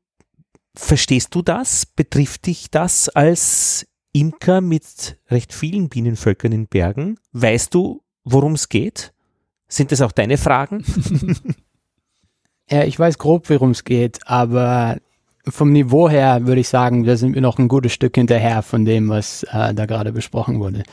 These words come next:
Speaker 2: Also hier in Norwegen, bei uns zumindest, läuft das alles ein bisschen, wie du gesagt hast, am Bienenstand ein bisschen intuitiver, äh, mit, ja, Zuchtwertepunkte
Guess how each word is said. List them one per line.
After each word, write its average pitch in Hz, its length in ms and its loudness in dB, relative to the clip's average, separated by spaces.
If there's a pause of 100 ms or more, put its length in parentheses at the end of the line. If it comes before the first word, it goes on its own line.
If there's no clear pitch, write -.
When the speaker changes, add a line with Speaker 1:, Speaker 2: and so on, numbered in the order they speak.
(360)
Speaker 2:
Also 117 200 -4
hier 135 180 4
in 131 60 6
Norwegen, 139 440 4
bei 123 140 4
uns 147 260 0
zumindest, 147 440 2
läuft 131 220 2
das 127 120 -6
alles 131 240 0
ein 131 100 4
bisschen, 120 580 2 (340)
wie 131 100 2
du 123 80 2
gesagt 117 420 2
hast, 107 220 -2
am 110 100 2
Bienenstand 113 640 2
ein 113 80 0
bisschen 120 260 0
intuitiver, 113 840 0 (520)
äh, 117 360 4
mit, 113 560 0 (400)
ja, 104 260 0
Zuchtwertepunkte 113 1300 2